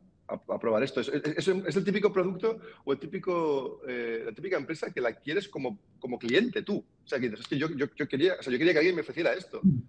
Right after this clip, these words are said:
Speaker 1: No porque no haya cajas de suscripción, sino porque no las hay con este enfoque y con este perfil de vinos y, ¿no? Y, bueno, creamos esta empresa porque queríamos poder acceder a este, a este tipo de servicios y, y no nos pusimos unos objetivos muy, o sea, queríamos divertirnos, queríamos,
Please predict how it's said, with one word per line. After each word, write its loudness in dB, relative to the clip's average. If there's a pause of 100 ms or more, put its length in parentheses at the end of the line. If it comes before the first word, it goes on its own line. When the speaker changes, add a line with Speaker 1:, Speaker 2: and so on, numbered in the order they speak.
(180)
Speaker 1:
No -2
porque 0
no -2
haya 0
cajas -8
de -8
suscripción, -4
sino -2
porque -4
no 0
las 0
hay 2
con 0
este -4
enfoque 2
y -4
con -6
este -6
perfil -4
de 2
vinos 0
y, -4 (140)
¿no? -14 (360)
Y, 8
bueno, 4
creamos 8
esta 0
empresa 2
porque 4
queríamos 4
poder -2 (140)
acceder -6
a -2
este, -8
a -10
este -12
tipo -10
de -8
servicios -4 (480)
y, 2
y 0
no 10
nos 10
pusimos 4
unos 0
objetivos 2
muy, 2
o -6
sea, 0 (360)
queríamos 0
divertirnos, 0
queríamos, -4